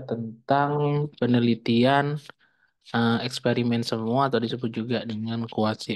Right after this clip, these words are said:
eksperimen. Jadi, eh, kapan suatu eksperimen disebut sebagai kuasi eksperimen? Ketika partisipan atau sampel,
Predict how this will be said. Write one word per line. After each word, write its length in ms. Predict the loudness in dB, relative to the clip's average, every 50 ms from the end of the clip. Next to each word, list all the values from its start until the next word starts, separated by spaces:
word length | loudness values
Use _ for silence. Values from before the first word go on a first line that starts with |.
| -8
eksperimen. 680 | -8 -8 -6 -4 -4 -2 -2 -4 -4 -4 -4 -4 -4 -4 -8 -10 -12 _ _ _ -20 _ -20 -20 -20 -20 _ _ _ _ _ _ _ _ -6 -4
Jadi, 200 | -2 0 2 2 4 4 4 4 4 4 2 0 -2 -8 _ _ _ _ _ _ -4 -2
eh, 180 | 0 0 0 0 0 -2
kapan 260 | -2 0 2 2 0 2 2
suatu 260 | 2 0 2 4 4 4 4
eksperimen 500 | 4 0 -2 -2 0 0 0 -2 -2 -4 -4 -6
disebut 240 | -6 -6 -4 -4 -4 -4
sebagai 260 | -4 -2 -2 -2 -4 -2
kuasi 240 | -4 -4 -4 -2 -4 -6
eksperimen? 580 | -4 -4 -6 -4 -4 -6 -6 -4 -4 -2 -2 -4 -6 -8 -12 _ _ _ -8 -6
Ketika 380 | -4 -2 -2 -2 0 0 2 2 2 0 0 0
partisipan 680 | -2 0 0 0 0 2 0 -2 -2 0 -2 -2 -2 -2 -6 -8
atau 280 | -10 -8 -6 -4 -2 -2 -2 -2 -2
sampel, 360 | -2 -2 -2 -2 0 2 2